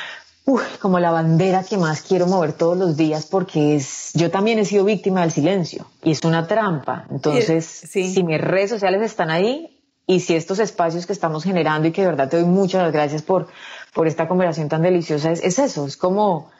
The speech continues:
Speaker 1: yo lo puedo hacer como actriz con mis personajes, pero también lo quiero seguir haciendo como Juliet, con mis cuentas y con lo que la gente pueda ver de mí.
Speaker 2: Qué chévere. Ahí
Speaker 1: Mm.
Speaker 2: estamos, así nos vamos a apoyar. Yo también estoy ahora en un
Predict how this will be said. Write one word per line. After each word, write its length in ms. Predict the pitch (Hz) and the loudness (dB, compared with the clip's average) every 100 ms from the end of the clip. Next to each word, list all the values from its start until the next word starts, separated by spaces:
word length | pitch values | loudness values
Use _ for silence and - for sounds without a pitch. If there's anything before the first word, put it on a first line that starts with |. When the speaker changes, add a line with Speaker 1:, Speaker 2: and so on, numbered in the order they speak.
| _ | _
Speaker 1:
yo 100 | - | 0
lo 120 | 180 185 | 0 2
puedo 160 | 214 | 0
hacer 180 | 208 208 | 0 -2
como 180 | 202 208 | -2 -2
actriz 260 | 180 160 | 0 -2
con 120 | 151 175 | 0 0
mis 140 | 190 | 0
personajes, 760 | 202 180 151 147 156 214 - - | -2 0 0 2 0 -2 -4 -2
pero 200 | 196 170 | 0 0
también 240 | 147 147 | 0 0
lo 60 | 151 | 0
quiero 180 | 165 170 | 0 2
seguir 180 | 170 | 2
haciendo 300 | 143 151 147 | 0 0 0
como 180 | 156 180 | 2 2
Juliet, 520 | 160 135 135 135 135 - - | 2 2 4 2 -2 -20 -4
con 160 | 180 175 | 0 0
mis 180 | 160 | 0
cuentas 680 | - 160 151 143 156 160 - | -2 -2 -2 -2 -2 -4 -6
y 120 | 190 185 | -4 -2
con 240 | 170 151 | -2 0
lo 120 | 147 | -2
que 240 | 143 147 143 | 0 0 2
la 120 | 139 | 0
gente 280 | 139 147 143 | -2 -4 -2
pueda 240 | 156 151 | 0 0
ver 160 | 151 147 | 0 0
de 80 | 147 | 0
mí. 260 | 180 - - _ _ _ _ _ _ _ _ _ _ _ _ _ _ | 0 -2 -10 _ _ _ _ _ _ _ _ _ _ _ _ _ _
Speaker 2:
Qué 140 | 220 | -12
chévere. 480 | 214 208 180 175 165 - _ _ | -8 -4 -2 -4 -8 -16 _ _
Ahí 220 | - 208 208 | -4 0 2
Speaker 1:
Mm. 60 | |
Speaker 2:
estamos, 400 | 202 233 214 196 | 4 4 4 0
así 140 | 214 226 | -2 -2
nos 140 | 233 | 0
vamos 200 | 247 262 | 0 0
a 40 | 262 | -2
apoyar. 460 | 262 214 233 214 196 | -2 0 2 0 0
Yo 140 | 214 | -2
también 360 | 240 240 247 247 | 0 0 -2 -4
estoy 320 | 247 269 247 | -2 0 2
ahora 380 | 247 240 247 254 | 4 2 2 0
en 100 | 247 | -2
un 140 | 247 | -2